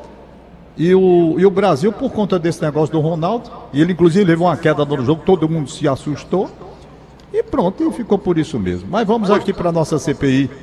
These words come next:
Speaker 1: porque
Speaker 2: mas
Speaker 1: essa
Speaker 2: eu
Speaker 1: eu não
Speaker 2: quero,
Speaker 1: lembro mais de nada,
Speaker 2: eu quero,
Speaker 1: senão
Speaker 2: Tom Barros, eu
Speaker 1: essa
Speaker 2: quero
Speaker 1: brincadeira
Speaker 2: parodi-,
Speaker 1: do Ronaldo.
Speaker 2: parodizar, eu quero parodizar a C P I, digamos que você tenha sido o ministro da Saúde, tá certo, Tom Barros?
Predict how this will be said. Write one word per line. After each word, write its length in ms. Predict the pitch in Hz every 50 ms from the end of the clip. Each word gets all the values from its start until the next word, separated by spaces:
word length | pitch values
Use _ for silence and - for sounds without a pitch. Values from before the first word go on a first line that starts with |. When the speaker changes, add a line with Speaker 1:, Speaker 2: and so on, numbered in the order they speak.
| - -
Speaker 1:
porque 220 | 151 139 - 147
Speaker 2:
mas 120 | 151 156 170
Speaker 1:
essa 100 | - 180
Speaker 2:
eu 40 | 170
Speaker 1:
eu 40 |
não 60 | 156 147
Speaker 2:
quero, 120 | 175 160
Speaker 1:
lembro 220 | 147 135 123 131
mais 220 | 120 131 139 135 113
de 100 | 123 120
nada, 160 | 120 139 147
Speaker 2:
eu 140 | 139 127 131
quero, 200 | - 196 - 110
Speaker 1:
senão 100 | 123 135
Speaker 2:
Tom 140 | 139 120 101
Barros, 200 | 107 107 107 -
eu 140 | - - -
Speaker 1:
essa 60 | -
Speaker 2:
quero 160 | - 131 - 208
Speaker 1:
brincadeira 380 | 196 175 - - 131 120 139
Speaker 2:
parodi-, 180 | 139 143 113 110
Speaker 1:
do 80 | 113
Ronaldo. 300 | 110 113 113 101 90 87
Speaker 2:
parodizar, 680 | 82 120 117 131 135 120 98 104 98 92 135 143 120 90 - - - - - - - - - - - - - - - - - - - -
eu 100 | 107 110
quero 200 | - 175 175 170
parodizar 520 | - 147 135 123 117 110 107 92 113 107
a 60 | 98 90
C 160 | - 110 98
P 180 | - - 90
I, 220 | 98 127 123 - - - - - - - - - - - - - - - - - - - - - - - - - - - - - -
digamos 480 | - 196 170 147 226 240 233 214 -
que 80 | - 185
você 280 | 160 175 175 175 202 180
tenha 220 | - - 185 180
sido 240 | - - 202 165 175
o 20 | 170
ministro 320 | 156 139 147 160 - -
da 80 | 143 139
Saúde, 460 | - - 165 143 113 90 85 80 82 80
tá 120 | 95 -
certo, 360 | - - 165 170 - - -
Tom 100 | - 92
Barros? 280 | 80 67 60 - -